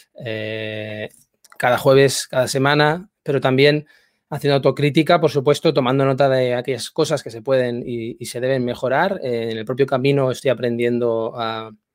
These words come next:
a verlas y, y agradezco mucho también las, las sugerencias que, que he ido recibiendo.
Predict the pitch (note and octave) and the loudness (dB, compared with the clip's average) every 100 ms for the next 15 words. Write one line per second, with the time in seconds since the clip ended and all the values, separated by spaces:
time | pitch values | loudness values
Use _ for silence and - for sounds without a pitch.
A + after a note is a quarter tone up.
0 | _ _ _ _ - B2 A#2+ B2 D#3 F3+ | _ _ _ _ -8 2 4 6 6 6
1 | D#3+ C3 A#2 A2+ A2+ B2+ A#2 A2+ A#2 - | 4 4 4 2 -2 -4 -2 -2 -4 -4
2 | B2 A#2+ C#3 A#2+ A#2 A2+ A2 G#2+ - - | -4 -4 -4 -2 0 0 0 -2 -6 -8
3 | A2+ B2 A#2 A#2 A2+ A#2+ G#2+ - A#2 A2+ | -6 -4 2 2 2 0 -2 -2 -2 -2
4 | A2+ - A#2 A2+ B2 B2 A#2+ A#2+ A#2+ B2 | -6 -4 -2 0 -2 0 2 2 0 0
5 | A#2 B2+ D3+ | 0 2 2